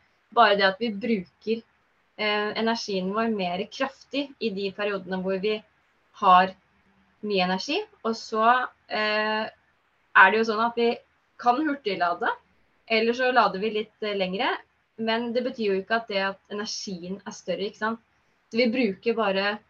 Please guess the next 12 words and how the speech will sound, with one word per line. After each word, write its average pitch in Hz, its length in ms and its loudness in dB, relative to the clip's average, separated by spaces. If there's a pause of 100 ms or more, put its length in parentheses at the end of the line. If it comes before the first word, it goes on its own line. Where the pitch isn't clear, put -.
(500)
mer 196 380 2
energi 220 500 -4 (100)
og 214 120 -2
blir 220 320 -2 (420)
kanskje 226 340 0 (180)
mer 208 420 -2
tom 262 360 0
da, 190 240 -2
enn 202 140 -6
det 202 80 0
andre 180 300 -2
blir. 180 240 -6